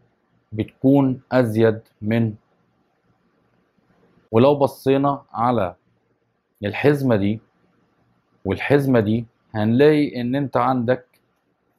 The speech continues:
خصائص أكتر من الحزمة اللي بأربعين دولار. لو أنت محتاج التو أوبشنز دول، الانليمتد داونلود أو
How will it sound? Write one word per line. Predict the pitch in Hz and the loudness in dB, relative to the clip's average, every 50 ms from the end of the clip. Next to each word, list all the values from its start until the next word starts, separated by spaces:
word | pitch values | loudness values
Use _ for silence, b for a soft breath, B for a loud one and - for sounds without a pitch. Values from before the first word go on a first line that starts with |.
| _ | _
خصائص | - - 117 113 - - 135 135 - 123 127 - - - - _ _ - | -6 -4 -4 -2 0 0 0 2 0 -2 -6 -8 -10 -16 -20 _ _ -2
أكتر | 139 135 - - - 127 127 120 - _ _ _ _ _ _ 113 | -2 -2 -2 -2 -2 0 0 -2 -6 _ _ _ _ _ _ -4
من | 113 123 135 135 131 127 131 - _ _ _ _ | -2 0 0 0 -2 -4 -6 -12 _ _ _ _
الحزمة | 98 104 - - 139 135 123 135 131 131 | -14 -10 -4 -2 0 0 2 2 0 0
اللي | 131 - 113 110 107 | 0 -2 -2 -2 -2
بأربعين | 95 107 101 104 101 92 107 104 113 117 113 107 | -2 -2 -2 -4 -4 -4 -4 -4 -2 -2 -2 -2
دولار. | 95 101 92 87 85 - - - | -2 -4 -6 -6 -8 -10 -8 -8
لو | 98 107 110 131 | -6 -6 -4 -4
أنت | 147 139 - | -2 0 0
محتاج | 123 113 104 - - - 123 120 107 92 | 0 0 -2 -4 -4 -2 0 0 0 0
التو | 98 92 - - - 131 | -4 -6 -6 -2 0 0
أوبشنز | 127 - 123 127 - - 117 101 95 92 98 | 0 2 0 -2 -4 -4 -6 -6 -6 -8 -8
دول، | 92 110 107 104 104 104 - - | -6 -4 -2 -2 -2 -4 -4 -8
الانليمتد | 90 - 104 104 110 123 135 131 113 - 107 98 | -6 -4 -2 0 2 2 2 2 0 -2 -4 -2
داونلود | 95 107 104 104 101 101 110 127 120 104 90 - | -2 -2 -2 0 0 2 2 2 2 2 2 0
أو | 120 117 107 92 - | 0 0 0 -2 -4